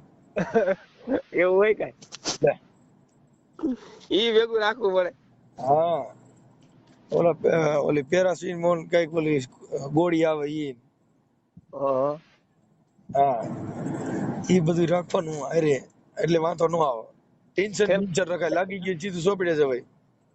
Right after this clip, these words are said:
Speaker 1: હમ.
Speaker 2: હા. પાટા પીંડી ને ઈ બધું લઈ લ્યો ને પછી ભગાય.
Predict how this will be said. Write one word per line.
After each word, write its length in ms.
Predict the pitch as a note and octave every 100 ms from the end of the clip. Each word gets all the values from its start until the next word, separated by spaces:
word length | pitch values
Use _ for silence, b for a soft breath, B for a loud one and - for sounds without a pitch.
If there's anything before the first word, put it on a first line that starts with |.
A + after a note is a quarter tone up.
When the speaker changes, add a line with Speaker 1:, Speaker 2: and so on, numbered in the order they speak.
| _ _ -
Speaker 1:
હમ. 440 | E3 E3+ E3+ F3+ F#3 A#3 -
Speaker 2:
હા. 240 | C3 C3 G#2+ - B B B -
પાટા 240 | F#3+ F#3+
પીંડી 300 | D#3+ F3 F3
ને 60 | E3+
ઈ 40 |
બધું 240 | F3+ E3+ E3+
લઈ 220 | G3 G#3
લ્યો 140 | G3+
ને 80 | D3+
પછી 220 | F3 D#3+
ભગાય. 340 | E3+ F#3 C#3+